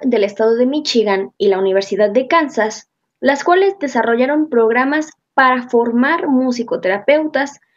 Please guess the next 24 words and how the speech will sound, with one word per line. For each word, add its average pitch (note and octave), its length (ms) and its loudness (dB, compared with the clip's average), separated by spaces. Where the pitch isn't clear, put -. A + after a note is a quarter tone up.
tanto C4+ 360 2
a B3+ 60 2
nivel A#3+ 300 0
licenciatura D4 840 -2
como A3+ 280 2
a G#3+ 80 0
nivel G#3+ 360 0
maestría. G3+ 560 -8
En D#4 100 4
mil F#4 140 4
novecientos E4+ 460 -2
cincuenta C4 680 -2
es C4 320 -2
una C#4+ 260 -2
fecha B3+ 320 -4
súper D#4+ 320 -2
importante. A3 680 -4
¿Por E4 160 0
qué? G4 240 2
Porque D4 300 2
surge F4 380 0
la D4 100 0
Asociación B3 680 -2
Nacional A#3 720 0